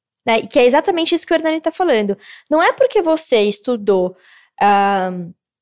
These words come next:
a determinação de toxinas em algas, de algas marinhas em au-, em água, que você não vai saber fazer uma análise de impurezas em medicamentos, né? Quais são as ferramentas que você utilizou dentro da sua pesquisa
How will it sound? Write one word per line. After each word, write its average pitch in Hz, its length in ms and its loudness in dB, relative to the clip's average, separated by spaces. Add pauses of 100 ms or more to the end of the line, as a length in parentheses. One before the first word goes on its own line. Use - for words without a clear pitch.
a 220 100 0
determinação 294 840 0
de 202 100 -4
toxinas 311 680 -2
em 302 180 -4
algas, 196 720 -2 (200)
de 214 160 2
algas 202 340 2
marinhas 196 520 -2
em 208 140 -2
au-, 233 400 0
em 220 120 -2
água, 196 500 0 (420)
que 320 120 0
você 302 520 0 (300)
não 302 260 0
vai 254 180 2
saber 254 380 0
fazer 311 320 0
uma 320 140 -2
análise 294 400 -4
de 311 120 -4
impurezas 311 640 0
em 339 80 -4
medicamentos, 370 800 -6 (360)
né? 262 120 0
Quais 415 220 0
são 466 140 2
as 415 120 -2
ferramentas 294 640 -2
que 349 120 -2
você 269 560 0
utilizou 262 600 0
dentro 311 280 -4
da 226 100 -4
sua 220 160 -6
pesquisa 208 640 -6